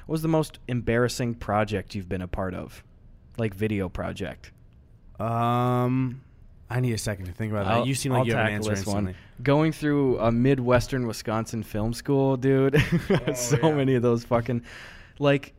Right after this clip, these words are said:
Speaker 1: I regret so many, like, student film helping things. 'Cause,
Speaker 2: Oh, yeah.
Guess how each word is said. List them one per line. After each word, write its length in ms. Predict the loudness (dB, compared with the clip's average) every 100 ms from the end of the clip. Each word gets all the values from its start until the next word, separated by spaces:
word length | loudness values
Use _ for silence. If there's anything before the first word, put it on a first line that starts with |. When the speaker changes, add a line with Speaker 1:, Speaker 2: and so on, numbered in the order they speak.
| -16 -6
Speaker 1:
I 120 | -2
regret 580 | -2 -2 0 2 2 -2
so 300 | -2 0 2
many, 340 | 2 2 0
like, 300 | -2 -4 -4
student 400 | -6 -4 -2 -4
film 260 | -2 -2 -2
helping 380 | -4 -2 -4
things. 420 | -6 -6 -6 -8 -2
'Cause, 160 | 2
Speaker 2:
Oh, 60 | 2
yeah. 260 | 0 -4